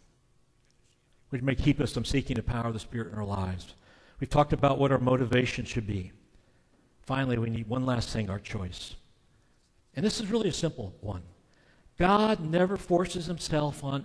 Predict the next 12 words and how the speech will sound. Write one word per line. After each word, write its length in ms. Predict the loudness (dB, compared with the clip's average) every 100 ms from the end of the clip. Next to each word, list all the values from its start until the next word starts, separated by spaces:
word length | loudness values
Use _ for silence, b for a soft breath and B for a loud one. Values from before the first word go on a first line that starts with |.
| -4
anyone. 440 | -2 -2 -2 -2 -4 -8 -18 _ b b
It's 180 | -2 -2 0
always 540 | 2 4 6 4 2
our 400 | 0 4 4 2 -2 B -8
choice 480 | 0 4 4 2
to 140 | -4 -6
seek 420 | 2 2 2 -4
the 80 | -10
Spirit's 640 | -4 -2 2 0 -2 -4
leading 480 | 0 2 0 -2 -6
and 160 | -8 -6
power. 520 | -6 -4 -6 -8